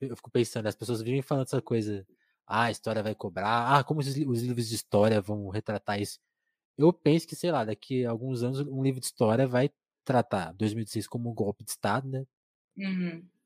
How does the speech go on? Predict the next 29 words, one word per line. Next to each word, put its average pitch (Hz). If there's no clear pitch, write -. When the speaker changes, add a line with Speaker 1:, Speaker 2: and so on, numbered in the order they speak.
Speaker 1:
E 165
que, -
por -
exemplo, 120
"Ah, 139
mas 127
teve 135
eleição, 147
eu 110
votei 160
em 135
dezoito, 110
como 160
foi 127
golpe 107
de -
Estado?" 95
Parte 143
do, 156
do 170
pressuposto 165
que -
não, 196
o 123
Haddad 117
eleito 123
não 147
seria 156
empossado, 156